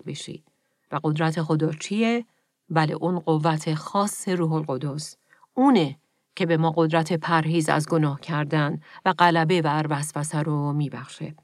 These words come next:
بنابراین هرگز فراموش نکنیم که رهایی از شریر و داشتن زندگی مقدس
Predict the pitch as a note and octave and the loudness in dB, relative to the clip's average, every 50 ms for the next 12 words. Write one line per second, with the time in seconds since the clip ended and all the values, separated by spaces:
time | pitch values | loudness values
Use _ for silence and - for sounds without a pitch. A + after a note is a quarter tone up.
0 | _ _ _ _ _ _ _ - - - - - - C4 C4 B3+ B3+ B3+ D4 D#4+ | _ _ _ _ _ _ _ -20 -20 -20 -20 -2 2 4 4 6 6 4 4 2
1 | A#3 A3+ A3+ G#3+ G3+ A#3+ B3+ A#3+ - G3+ F#3 F3+ F3+ F#3+ G#3 F#3+ - - G3 F3+ | 2 2 0 2 2 2 0 2 4 2 4 4 2 2 0 -2 0 0 0 0
2 | - E3+ D#3 D3+ D3 D3 - D#3+ D#3+ D#3+ E3+ D#3+ E3 F3+ F3 G3 A#3 A3+ F#3 E3+ | 0 0 -2 -2 -2 -2 -2 -2 2 2 2 2 4 2 2 2 2 2 2 0
3 | D#3 - - D#3+ D3+ D#3 D#3 D3+ - - - D3 D3+ E3+ E3 E3 D#3 - - A3 | -2 -4 -2 -2 0 2 0 0 -2 -2 -4 0 2 2 2 2 2 0 0 2
4 | A3+ A3+ G#3+ G3+ G3 F3+ E3+ F3 E3 D#3 F3+ E3 D#3 D3+ D3 D#3 C#3+ D3 - C#3 | 2 2 4 4 2 2 2 2 2 4 4 4 4 2 2 0 -2 -2 -2 -4
5 | C#3+ - - - | -4 -4 -6 -8